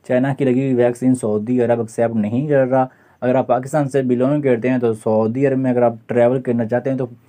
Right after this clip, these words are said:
चाइना की वैक्सीन आपको लगेगी और आप सऊदी अरब ट्रैवल नहीं कर पाएंगे। तो आपने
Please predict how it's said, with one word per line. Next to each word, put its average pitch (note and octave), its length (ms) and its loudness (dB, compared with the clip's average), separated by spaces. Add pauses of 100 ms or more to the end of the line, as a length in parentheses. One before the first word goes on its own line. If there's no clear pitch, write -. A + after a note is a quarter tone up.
(300)
चाइना C#3+ 260 0
की D3+ 100 -2
वैक्सीन B2+ 420 0
आपको A#2 340 0
लगेगी C3+ 380 0
और B2 160 0
आप A2+ 220 0 (640)
सऊदी B2+ 240 2
अरब C3 180 2
ट्रैवल A#2+ 260 4
नहीं A2 160 0
कर G#2 120 -2
पाएंगे। G2+ 340 -4
तो B2 160 -4
आपने D#3 340 0